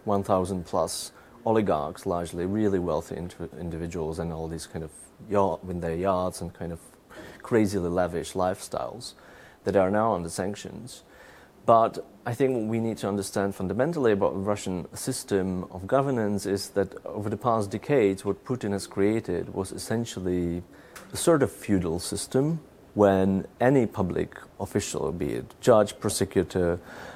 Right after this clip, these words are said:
uh, or whoever had some power over others, over citizens, they basically use this function, this, uh, uh, public role to extort money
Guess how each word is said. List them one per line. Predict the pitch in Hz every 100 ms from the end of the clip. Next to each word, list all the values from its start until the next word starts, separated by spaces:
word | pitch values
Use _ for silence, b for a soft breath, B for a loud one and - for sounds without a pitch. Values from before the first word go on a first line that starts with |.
| -
uh, | - 95 90 90 92 92
or | 110 117
whoever | 147 156 113 90 87
had | 92 98 90 - -
some | - 95
power | - 117 98 95
over | 92 95 92
others, | 92 107 135 113
over | 95
citizens, | 95 101 113 139 170 185 - B B B -
they | 98
basically | 131 131 110 104
use | 95 92
this | 92
function, | - 92 92 131 117
this, | 87 - - -
uh, | 95 90 87 107 -
uh, | 87
public | 92 - 92 90 -
role | 101 104 78 104 B B B
to | -
extort | - - - 101 90
money | 110 98